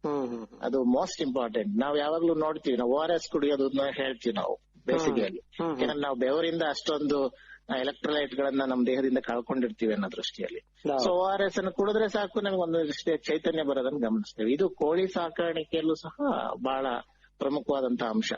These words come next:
Speaker 2: ಎಲೆಕ್ಟ್ರಾಲ್ ಪೌಡರ್ ಗಳನ್ನ ಸಹ ನೀರಿನ ಮೂಲಕ ಪ್ರತಿದಿನ ಅವುಗಳಿಗೆ ಕೊಡ್ತಕ್ಕಂತಹ ವ್ಯವಸ್ಥೆಯನ್ನು ಸಹ ಮಾಡೋದ್ರಿಂದ
Speaker 1: ಹ್ಮ್.
Speaker 2: ಮೊಟ್ಟೆ ಉತ್ಪಾದನೆಯಲ್ಲಿ ಆಗ್ತಕ್ಕಂತಹ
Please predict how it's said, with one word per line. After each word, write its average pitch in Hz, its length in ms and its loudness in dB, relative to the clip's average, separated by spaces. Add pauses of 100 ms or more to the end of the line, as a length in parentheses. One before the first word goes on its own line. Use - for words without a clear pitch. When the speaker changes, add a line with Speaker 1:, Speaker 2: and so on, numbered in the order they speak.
(120)
Speaker 2:
ಎಲೆಕ್ಟ್ರಾಲ್ 131 680 0
ಪೌಡರ್ 123 320 0
ಗಳನ್ನ 120 340 2 (100)
ಸಹ 135 280 -8 (560)
ನೀರಿನ 160 340 2
ಮೂಲಕ 135 420 0
ಪ್ರತಿದಿನ 135 720 0
ಅವುಗಳಿಗೆ 127 280 0
ಕೊಡ್ತಕ್ಕಂತಹ 113 680 -4
ವ್ಯವಸ್ಥೆಯನ್ನು 113 540 0
ಸಹ 123 260 -6
ಮಾಡೋದ್ರಿಂದ 110 640 0 (420)
Speaker 1:
ಹ್ಮ್. 160 140 0
Speaker 2:
ಮೊಟ್ಟೆ 185 320 0
ಉತ್ಪಾದನೆಯಲ್ಲಿ 175 840 0
ಆಗ್ತಕ್ಕಂತಹ 135 680 -6